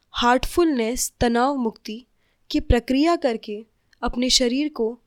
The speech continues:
तनाव मुक्त करें। अब अपना ध्यान अंदर की ओर मोड़ें व कुछ क्षण अपने भीतर गौर करें। फिर हल्के से ये विचार करें कि आपके हृदय में दिव्य प्रकाश है।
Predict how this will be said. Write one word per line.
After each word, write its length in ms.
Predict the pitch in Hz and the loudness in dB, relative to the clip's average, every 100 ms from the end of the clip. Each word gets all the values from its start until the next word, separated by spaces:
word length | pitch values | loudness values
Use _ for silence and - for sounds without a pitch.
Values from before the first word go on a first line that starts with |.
| _ _ - | _ _ -4
तनाव 380 | 277 254 247 220 | -2 0 -2 -4
मुक्त 240 | 214 208 | -10 -12
करें। 320 | - 190 185 190 - - _ _ _ _ _ _ _ _ _ _ - | -10 -10 -10 -16 -20 -20 _ _ _ _ _ _ _ _ _ _ -4
अब 140 | 220 | 0
अपना 280 | 214 220 214 | 0 0 -4
ध्यान 400 | 202 202 208 262 _ _ _ _ - | -4 -6 -8 -12 _ _ _ _ 0
अंदर 360 | 269 269 330 | 2 4 2
की 180 | 320 285 | 4 2
ओर 160 | 254 226 | 2 -2
मोड़ें 340 | 214 190 190 _ _ _ _ _ _ _ _ _ _ - | -6 -10 -12 _ _ _ _ _ _ _ _ _ _ -6
व 120 | 226 | -4
कुछ 200 | 226 220 | 0 0
क्षण 380 | - - 220 254 - - _ _ _ _ _ - | 2 2 2 -4 -8 -12 _ _ _ _ _ 0
अपने 340 | 269 - 311 | 0 2 0
भीतर 440 | 294 240 269 330 339 | 0 0 -2 0 -2
गौर 340 | 226 226 247 | 0 0 0
करें। 320 | 247 185 190 190 _ _ - | -2 -6 -8 -18 _ _ -6
फिर 220 | - 294 | 0 2
हल्के 460 | 247 320 349 349 | 4 2 4 4
से 140 | 349 349 | 4 2
ये 140 | 320 | 2
विचार 460 | 262 233 - 226 254 | 0 -2 0 0 -2
करें 400 | 240 202 196 233 _ _ _ - | -2 -4 -6 -10 _ _ _ -14
कि 160 | - 269 - | -6 -4 0
आपके 440 | 247 285 - 330 | 0 0 -2 0
हृदय 360 | 277 226 247 254 | 2 2 0 -2
में 260 | 208 196 - _ _ - | -6 -10 -14 _ _ -8
दिव्य 340 | 220 269 262 | 0 2 2
प्रकाश 560 | 262 214 208 208 202 - | 0 0 -2 -6 -2 -4
है। 140 | 196 | -4